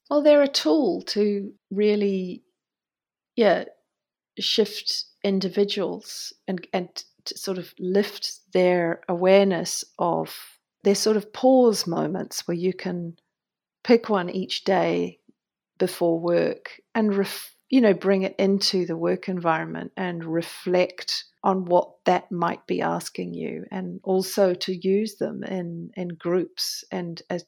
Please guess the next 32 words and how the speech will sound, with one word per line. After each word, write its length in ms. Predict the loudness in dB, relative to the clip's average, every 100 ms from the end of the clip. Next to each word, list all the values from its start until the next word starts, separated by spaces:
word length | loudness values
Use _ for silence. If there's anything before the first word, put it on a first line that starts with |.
| -6
as 160 | -6 -6
part 360 | -10 -2 -2
of 100 | -2
a 60 | -6
sort 260 | -8 -6 -6
of 120 | -6
a, 200 | -8 -10 _ _ _ -6
a 60 |
ritual 640 | 0 -2 -2 -6 -8 -12 _
in 160 | -8 -6
your 160 | -6 -4
organization 880 | -6 -6 -8 -8 -6 -6 -6 -8 -10
to 180 | -10
really 280 | -6 -4 -4
lift 500 | -4 -6 -6 -12 -12 -6
your, 460 | -4 -4 -6 -10 _
your 320 | -2 0 0 4
eye 320 | 6 8 6
on 160 | 2 -2
yourself 720 | -6 -6 -4 -4 -6 -8 -6
<laughs> 1600 | -2 2 2 2 0 0 -4 -12 -8 -10 -10 -14 -12 -10 -12 -14
so 220 | -8 -4
that 240 | -2 -4 0
you 220 | 0 2
are 500 | 2 2 -2 -6 -10 _ _
a, 160 | -4 -4 -6
just 420 | -4 -2 -2 -2 0
a 40 |
little 260 | 2 2 2
bit, 220 | 0 -2 -4
you 100 | -2
know, 160 | -2